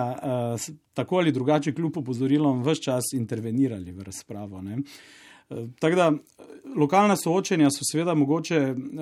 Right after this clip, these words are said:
nabita z nekaj več, eh, čustvenimi apeli, mogoče z nekaj več, eh, tovrstnimi mobilizacijskimi prijemi.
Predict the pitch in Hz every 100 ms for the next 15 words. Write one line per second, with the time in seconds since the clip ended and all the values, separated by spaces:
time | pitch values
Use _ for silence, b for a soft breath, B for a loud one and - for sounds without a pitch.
0 | 143 127 123 165 160 123 127 147 156 139
1 | 147 143 - 127 113 117 - 180 180 175
2 | 147 131 123 120 156 170 156 120 127 151
3 | - 131 120 123 143 147 131 143 143 151
4 | 123 113 - 165 165 160 156 143 127 123
5 | 120 120 120 117 127 - 160 156 151 127
6 | 107 127 131 175